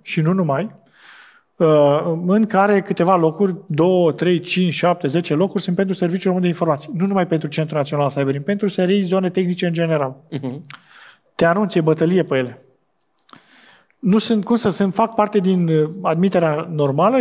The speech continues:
Speaker 1: dar unii dintre ei optează pentru locurile alea. Și dacă sunt trei, cinci locuri la o facultate, vreo două sute optează pentru ele. Adică se aleg, uh,
Speaker 2: Vârfurile.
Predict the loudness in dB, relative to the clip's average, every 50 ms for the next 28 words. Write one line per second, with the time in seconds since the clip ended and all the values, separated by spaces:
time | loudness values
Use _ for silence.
0 | 0 0 -2 -2 -2 -4 -4 -2 0 2 2 4 2 2 2 2 0 0 0 0
1 | 0 0 0 -2 -2 -2 0 0 0 0 0 0 0 0 0 -2 -8 -16 -20 -20
2 | _ _ _ _ _ _ _ _ _ _ _ _ _ _ _ _ _ -6 0 2
3 | 2 2 2 0 -6 0 0 0 0 0 -2 -6 -4 0 4 4 4 4 4 2
4 | 0 2 4 2 2 2 2 2 2 2 0 -2 -2 -2 -2 0 0 0 0 0
5 | -2 -2 -6 -18 -20 _ _ 0 0 2 4 4 4 4 4 4 2 2 2 0
6 | 0 2 0 -2 0 -2 -6 -6 -4 -4 -4 -4 -4 -4 -4 -4 -4 -2 0 2
7 | 4 4 2 0 -4 -12 -20 -20 _ _ -2 0 2 2 4 2 2 2 2 2
8 | 4 4 4 2 0 -2 -8 -16 -20 _ _ _ -4 -4 -4 -4 -4 -10 -14 -16
9 | -20 -20